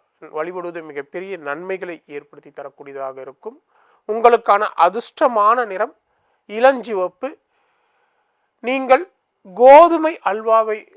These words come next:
சாப்பிடுவது மிகப்பெரிய நன்மைகளை உங்களுக்கு ஏற்படுத்தி தரும். மிதுனம். இந்த மிதுன ராசிக்காரர்களுக்கு உங்க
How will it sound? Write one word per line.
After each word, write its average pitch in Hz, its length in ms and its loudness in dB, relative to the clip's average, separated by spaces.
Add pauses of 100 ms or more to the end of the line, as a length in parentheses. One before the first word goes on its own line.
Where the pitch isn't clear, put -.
(160)
சாப்பிடுவது 196 760 -8
மிகப்பெரிய 247 680 -6
நன்மைகளை 208 540 -8
உங்களுக்கு 180 500 -14
ஏற்படுத்தி 139 500 -20
தரும். - 200 -20 (540)
மிதுனம். 185 500 -6 (800)
இந்த 180 160 -10
மிதுன 196 340 -2
ராசிக்காரர்களுக்கு 143 1160 -6 (880)
உங்க 208 500 0